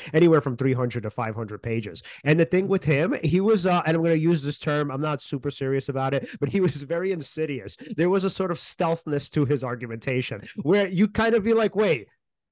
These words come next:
did I win that argument or did he <laughs> win that argument?" And you couldn't really tell. But often, and most of the time, you'd realize that he won it. And it wasn't because he was super aggressive.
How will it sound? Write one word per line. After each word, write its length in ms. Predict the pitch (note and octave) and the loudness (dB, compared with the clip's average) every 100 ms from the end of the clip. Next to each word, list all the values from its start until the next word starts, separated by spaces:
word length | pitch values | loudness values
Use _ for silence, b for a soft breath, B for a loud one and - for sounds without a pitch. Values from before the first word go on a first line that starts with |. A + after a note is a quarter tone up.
| _ | _
did 120 | F#3 F3 | -2 0
I 120 | G#4 | 2
win 40 | |
that 440 | A#4 A#4 A#4+ A#4 A4 | 2 0 -6 -8 -6
argument 380 | G#4+ A4+ A4 | -4 -4 -4
or 160 | B3+ B3+ | -4 -2
did 120 | B3+ | 0
he 140 | G#3+ C#4+ C#4 | 0 0 0
<laughs> 80 | C#4+ | 0
win 160 | B3 | 0
that 180 | G#3+ F#3+ | 0 0
argument?" 400 | F3+ F3 F3+ F3+ | -2 -2 -4 -4
And 80 | G#3 | -4
you 80 | A3 | -4
couldn't 260 | D#4 C#4+ | -4 -4
really 240 | C4 A#3+ G3+ | -4 -4 -4
tell. 380 | G3+ F#3 A#2+ B B | -4 -6 -6 B B
But 160 | A3 A3 | -2 -2
often, 440 | G#3+ G3+ - A3 F3 | -2 -2 0 0 0
and 240 | G3 F3 | -4 -2
most 240 | G3 G3+ | 0 0
of 60 | G3 | 0
the 80 | F#3+ | -4
time, 300 | F3+ E3+ E3 | -2 -2 0
you'd 120 | D#3+ | -2
realize 420 | D3 E3 D#3 D3+ | 0 -2 -2 -4
that 120 | C#3 C3+ | -4 -4
he 160 | F3+ | -4
won 240 | C#3 A#2 G2 | -6 -8 -10
it. 100 | F#2 B E3 | -16 B 0
And 120 | F#3 | 2
it 80 | F3+ | 2
wasn't 320 | A3+ B3 G3 | 0 -2 -2
because 360 | G3+ F3 F#3+ | -4 -2 -2
he 100 | - | -2
was 160 | D3+ C3+ | -2 -2
super 320 | - C3 A#2 | -4 -6 -6
aggressive. 440 | G#2+ G#2+ G#2+ A2 | -8 -8 -6 -8